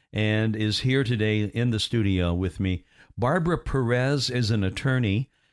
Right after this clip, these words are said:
She works in immigration law. She's been here once before last April. Uh, I did not have a chance to read the book prior to that one, but she's written an awesome book called Through God's Eyes.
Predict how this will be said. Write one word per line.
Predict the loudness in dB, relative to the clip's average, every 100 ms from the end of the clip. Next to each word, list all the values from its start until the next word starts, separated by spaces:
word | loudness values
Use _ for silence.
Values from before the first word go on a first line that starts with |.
| -10
She | -2 0
works | 0 -2 -2 -4 -6 -2
in | 0 0 0 -2 -2
immigration | -2 0 -2 -2 0 0
law. | 0 0 2 0 -2 -8 _ _ _ -10
She's | -4 -2
been | 0 2
here | 2 2
once | 0 0
before | -4 -2 0 2
last | 2 2 0 -2
April. | -2 -2 0 2 0 -2 -14 -20 -6
Uh, | -2 0 0
I | 0
did | -2 0 0 2
not | 0 2
have | 2 0 -4 -6
a | -2 -2 -2 -6
chance | -4 0 0 -2 -4
to | -2
read | 0 0 0
the |
book | 0 -2 -4
prior | -6 -2 0 0
to | 0
that | 0 -2 0
one, | 0 0
but | -2
she's | -2 -4 -2
written | -2 -2 0
an | 0 -2 -2
awesome | -4 -2 -2 -2
book | 0 -2 -4 -14 -20 _ -2
called | 0 0 -2
Through | -4 0 2 0
God's | 0 0 0 0
Eyes. | 0 0 0 -4 -8 -12